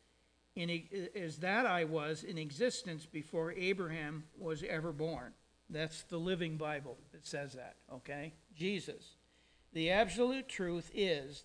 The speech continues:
that I was in existence before Abraham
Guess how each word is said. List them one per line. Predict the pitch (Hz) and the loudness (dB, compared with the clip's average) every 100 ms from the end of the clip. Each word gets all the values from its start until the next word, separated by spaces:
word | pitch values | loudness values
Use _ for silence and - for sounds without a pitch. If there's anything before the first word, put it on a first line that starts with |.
| - | -6
that | 151 143 | -4 2
I | 170 214 240 | 6 8 6
was | 180 156 160 156 - | 4 2 2 -2 -6
in | 180 160 | -4 -4
existence | 151 147 214 202 - 165 147 - | -4 -4 -2 -2 -4 -10 -12 -14
before | - 156 - 190 151 135 - | -12 -12 -2 2 2 0 -2
Abraham | 165 190 165 143 147 143 147 | 0 0 -2 -4 -4 -4 -6